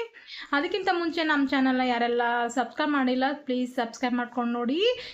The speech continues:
ಈಗಾಗಲೇ ಯಾರು ಸಬ್ಸ್ಕ್ರೈಬ್ ಮಾಡಿದ್ರು ಅವ್ರಿಗೆಲ್ಲ thank you so much. ಬನ್ನಿ ಇವತ್ತಿನ ವಿಡಿಯೋನ ಹೇಳ್ತಾ ಹೋಗ್ತೀನಿ. ಜಾಸ್ತಿ, ಮ್, ಆ, ಮತ್-, ಅದನ್ನೇ ಮಾತಾಡಿ ಪದೇ ಪದೇ ಮಾತಾಡ್ಬಿಟ್ಟು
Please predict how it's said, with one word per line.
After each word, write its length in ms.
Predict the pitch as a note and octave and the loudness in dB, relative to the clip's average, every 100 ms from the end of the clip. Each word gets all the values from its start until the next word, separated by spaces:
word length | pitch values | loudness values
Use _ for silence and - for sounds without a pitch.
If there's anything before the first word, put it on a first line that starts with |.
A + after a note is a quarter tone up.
| - | -4
ಈಗಾಗಲೇ 360 | C#4 C#4 D4+ D#4 | 0 0 0 2
ಯಾರು 280 | C4 C4+ D#4+ | 4 4 2
ಸಬ್ಸ್ಕ್ರೈಬ್ 520 | D4+ A#3+ - D4+ C#4+ | 0 -2 -2 -2 0
ಮಾಡಿದ್ರು 380 | B3+ A3+ A#3+ D#4 | 0 0 0 0
ಅವ್ರಿಗೆಲ್ಲ 320 | B3+ A3+ C4+ | 0 0 -2
thank 380 | D4+ D#4 D#4+ E4 | 0 -2 -2 -2
you 180 | E4 D4 | -4 0
so 200 | C4+ C4 | 0 2
much. 540 | B3+ B3 B3 B3+ - - - - - - | 2 2 0 -2 -10 -18 -20 -20 -14 0
ಬನ್ನಿ 240 | C4+ C#4+ G4+ | 2 4 2
ಇವತ್ತಿನ 440 | F#4+ C#4+ D4+ C4+ | 0 0 2 2
ವಿಡಿಯೋನ 280 | C4+ B3+ B3+ G#4 B4+ C4+ B3 | 4 4 4 2 0 -2 -2
ಹೇಳ್ತಾ 260 | A#3+ A#3 A#3+ | -2 2 0
ಹೋಗ್ತೀನಿ. 600 | A3 - B3 E4+ A4 - | 0 -2 0 0 -4 -4
ಜಾಸ್ತಿ, 1080 | B3+ A3 A3 C#4 D4+ - D#4+ D4+ D4 C#4 C4 | 0 2 2 2 -2 -4 -2 0 0 2 0
ಮ್, 300 | B3 A3+ A3 - _ _ _ - B3+ | 0 0 -2 -8 _ _ _ -12 -6
ಆ, 320 | A#3+ A#3+ A#3+ B3 A3 | -4 -4 -6 -8 0
ಮತ್-, 400 | C4+ C4 B3+ - | 2 2 0 0
ಅದನ್ನೇ 360 | B3 B3 D4+ E4+ | 0 2 2 2
ಮಾತಾಡಿ 520 | D4 C#4 C#4 C4 C#4 | 2 2 2 0 0
ಪದೇ 260 | C#4 B3 C4 | 0 0 0
ಪದೇ 220 | B3+ B3+ | 0 0
ಮಾತಾಡ್ಬಿಟ್ಟು 880 | B3 A#3 B3 A3+ A#3+ A3 A#3+ A#3 | -2 -2 -2 -2 -4 -4 -4 -4